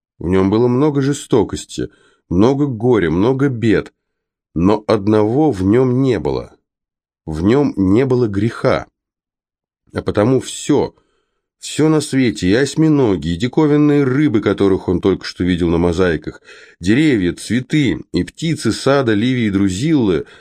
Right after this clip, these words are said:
совокупление на фресках помпейского лупанария и этот член на ладони женщины –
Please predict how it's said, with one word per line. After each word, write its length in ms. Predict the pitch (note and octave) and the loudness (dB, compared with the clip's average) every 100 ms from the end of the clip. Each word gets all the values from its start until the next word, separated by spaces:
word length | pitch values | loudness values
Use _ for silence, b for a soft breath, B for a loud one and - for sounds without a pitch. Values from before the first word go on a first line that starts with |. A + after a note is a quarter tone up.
| B B | B B
совокупление 800 | - A2+ B2+ C3+ D3 D#3+ D3 C3 | -2 0 0 -2 2 2 2 2
на 100 | A#2+ | 0
фресках 500 | B2+ C#3+ - A#2 - | 0 -2 -2 -8 -2
помпейского 640 | A#2 A2 C3 C3 - A2 | 0 2 0 -2 -2 0
лупанария 720 | A2 G#2+ A#2+ A#2 D3 B2+ F#2+ | 0 2 0 2 0 0 0
и 120 | E2 G2 | 0 0
этот 260 | A2 A2 | 0 -4
член 460 | - - C#3 B2 F#2 | -8 -4 -2 0 0
на 80 | F2 | 0
ладони 380 | G#2 A2+ G2+ | 0 0 0
женщины – 640 | F2+ B2+ G3 F#2 F#2+ E2 | 0 0 0 -2 0 0